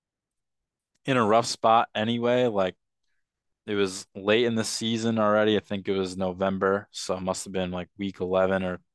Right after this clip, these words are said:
or ten or whatever it was. But, uh, the Rams came into town and they beat up on 'em, fifty-one seventeen. Eli Manning was the starter, though, and given the fact that I was a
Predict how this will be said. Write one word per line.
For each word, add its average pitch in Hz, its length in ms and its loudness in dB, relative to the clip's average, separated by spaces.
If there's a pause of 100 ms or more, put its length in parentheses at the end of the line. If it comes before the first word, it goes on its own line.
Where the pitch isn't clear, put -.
(440)
or 113 120 -20
ten 101 520 -2
or 92 220 -8 (200)
whatever 104 360 0
it 92 60 0
was. 98 320 2
But, 92 280 0 (800)
uh, 92 460 4 (1200)
the 98 120 0
Rams 117 380 0
came 120 240 -4
into 120 260 -4
town 117 640 0
and 98 560 0
they 110 280 2
beat 113 280 -2
up - 180 0
on 95 220 2
'em, 90 80 -10
fifty-one 110 540 -6
seventeen. 120 800 -2 (600)
Eli 117 260 2
Manning 113 360 2
was 104 220 0
the 101 80 -6
starter, 110 480 2
though, 107 340 4
and 98 220 -10
given 104 240 -2
the 98 120 -6
fact 101 340 -2
that 98 100 0
I 95 140 4
was 95 220 0
a 92 160 -4